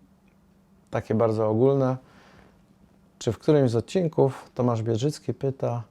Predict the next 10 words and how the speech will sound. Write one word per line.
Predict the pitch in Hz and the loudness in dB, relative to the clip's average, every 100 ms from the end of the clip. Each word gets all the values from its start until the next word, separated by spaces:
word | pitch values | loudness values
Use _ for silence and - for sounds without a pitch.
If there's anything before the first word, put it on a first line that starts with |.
| - - _ _ | -20 -20 _ _
można | 135 127 123 | -4 0 2
by | |
opowiedzieć | 120 123 123 110 | 2 4 2 2
kilka | 120 - 120 | -4 -2 -4
słów | 127 113 | -4 -4
na | 120 | -4
temat | 120 120 117 | -2 -2 -4
konfliktu | - 120 110 120 117 120 117 | -6 -6 -4 -4 -4 -4 -2
udowo-panewkowego | 113 113 117 120 113 107 - 110 120 131 123 117 - - - - _ - - - | -2 -2 -2 -4 -6 -6 -4 -2 0 0 0 -4 -12 -20 -20 -20 _ -20 -16 -4
i | 113 117 117 117 113 113 | 0 2 2 2 2 0